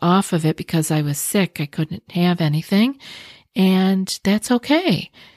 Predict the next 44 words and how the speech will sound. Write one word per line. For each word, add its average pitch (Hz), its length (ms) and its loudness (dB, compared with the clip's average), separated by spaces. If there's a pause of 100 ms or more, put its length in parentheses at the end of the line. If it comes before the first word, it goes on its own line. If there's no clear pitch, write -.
If - 160 -4
I 185 60 2
have 190 260 2
a 185 40 0
cup - 280 -4
of - 60 -18
coffee 185 360 -2
now, 185 220 2
I 175 80 2
have 170 260 0
decaf. - 580 -6 (1300)
Not 151 160 -2
because 185 360 -2
I 175 100 4
was 170 280 0
anxious, 180 400 0
but - 200 -8
because - 380 -4 (320)
I 185 220 2
did 254 220 -2
not 208 220 2
want 165 280 0
to - 100 -6
go 156 440 2 (240)
through 151 560 0 (400)
that 143 300 2
withdrawal 156 1200 0
again. 147 600 -2 (420)
Let 165 100 -2
me 180 100 0
tell 185 280 2
you, 190 140 4
when 165 140 2
you 151 120 2
don't 180 340 0
feel 180 300 2
good 175 280 2
and 156 160 0
then 151 140 2
you 151 100 -2
don't 180 300 0
have 175 220 0
your 170 100 -4
caffeine 160 680 0